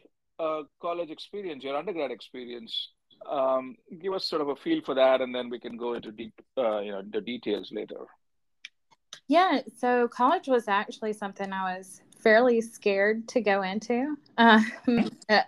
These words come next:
Speaker 2: as a first-gen student. Um, I actually waited until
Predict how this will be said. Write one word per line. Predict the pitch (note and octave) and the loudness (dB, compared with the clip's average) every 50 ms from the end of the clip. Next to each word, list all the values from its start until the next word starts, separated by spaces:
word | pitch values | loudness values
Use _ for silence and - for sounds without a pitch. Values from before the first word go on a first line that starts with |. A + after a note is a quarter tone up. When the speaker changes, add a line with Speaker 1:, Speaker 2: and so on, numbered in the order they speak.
| - - | 0 2
Speaker 2:
as | G#3+ A3 G#3+ | 2 2 4
a | A3 G3+ G3+ - | 2 0 0 2
first-gen | - G#3+ A#3+ A#3 - - A#3+ A#3+ A#3+ A#3+ B3 | 0 0 0 0 -4 -4 -4 -4 -2 -4 -6
student. | - _ - B3 B3 B3+ B3 B3+ B3 B3 A#3+ - _ - - | -8 _ -2 0 0 0 0 0 -2 -2 -4 -6 _ -10 -10
Um, | G#3+ G#3+ G#3 G3+ G3 G3 G3+ G#3 _ _ _ _ - - _ _ - - | -8 -8 -6 -8 -8 -10 -12 -16 _ _ _ _ -20 -20 _ _ -12 -6
I | G#3+ A3 | -6 -6
actually | - - - - A3+ A3 | -6 -6 -6 -6 -6 -4
waited | G#3 G#3+ A3 G#3+ G#3+ A3 G#3+ G#3+ G#3+ G#3+ | -2 -4 -4 -2 -2 -2 -2 -2 -2 -4
until | G#3+ G#3+ A3 A3 - - G#3+ G#3+ G#3+ G#3+ G#3+ G#3+ | -4 -6 -6 -8 -6 -4 -2 0 0 0 -2 -4